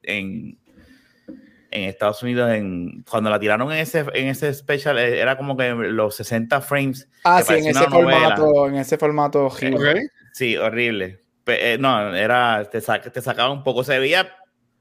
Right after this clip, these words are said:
Speaker 1: técnicamente se veía cabrón, porque era como que, "Diablo, estoy viendo, está", pero no, no era. Pero, either way, esta película es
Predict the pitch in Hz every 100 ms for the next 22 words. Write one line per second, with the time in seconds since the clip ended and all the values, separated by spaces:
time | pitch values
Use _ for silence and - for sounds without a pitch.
0 | _ _ 160 175 190 180 180 180 170 165
1 | 180 185 160 143 160 151 127 117 160 123
2 | 120 123 139 156 147 123 110 107 _ 123
3 | 135 135 117 110 101 110 107 107 104 107
4 | 117 120 104 92 _ - - _ - 143
5 | 160 180 202 160 117 107 151 143 175 170
6 | 170 175 170 147 139 147 156 139